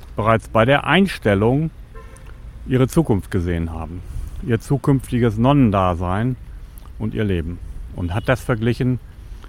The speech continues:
mit dem, was sie heute gedacht haben. Und da ist man, es wird Sie jetzt nicht so richtig wundern, auf das Ergebnis gekommen, dass diejenigen am ältesten geworden sind,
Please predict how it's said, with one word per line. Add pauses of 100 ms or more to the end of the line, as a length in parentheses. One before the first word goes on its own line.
(160)
mit
dem,
was
sie
heute
gedacht
haben. (300)
Und
da
ist
man, (960)
es
wird
Sie
jetzt
nicht
so
richtig
wundern, (1160)
auf
das
Ergebnis
gekommen, (220)
dass
diejenigen
am
ältesten
geworden
sind,